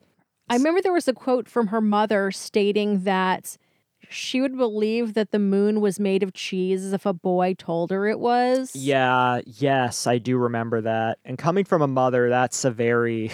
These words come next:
Speaker 1: You're basically just saying your daughter's stupid.
Speaker 2: Yeah, and I mean, d-, further saying that if a boy she found attractive came along, she would just basically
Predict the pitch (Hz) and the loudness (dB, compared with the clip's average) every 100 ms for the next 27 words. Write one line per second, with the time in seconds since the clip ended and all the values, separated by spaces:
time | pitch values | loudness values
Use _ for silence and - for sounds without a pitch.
0 | - - 214 247 247 254 220 - 214 202 | -12 -10 -2 -2 -2 -2 -2 0 0 2
1 | 202 202 185 180 - - 185 170 147 156 | 2 2 2 -2 -6 -4 -2 0 0 -2
2 | 190 113 117 117 123 135 127 123 120 117 | -4 -8 -10 -6 0 2 4 4 4 2
3 | - 127 123 113 - - 139 135 139 131 | 0 -6 -6 -8 -12 -6 -2 0 0 0
4 | 127 113 131 - 170 143 131 151 135 131 | -4 -6 -8 -2 0 0 0 0 0 0
5 | 123 117 113 - - 139 147 123 151 160 | 2 2 2 0 -4 0 0 0 0 0
6 | 151 151 139 143 123 - 131 120 113 - | 0 -2 0 0 0 0 0 0 -6 -6
7 | 120 113 113 113 110 113 110 107 _ _ | -4 -4 -2 -2 -2 -4 -12 -16 _ _
8 | _ - - 135 117 107 - - 120 - | _ -8 0 2 0 -4 -20 -12 -12 -2
9 | 123 113 - 117 110 | -2 -2 -4 -6 -6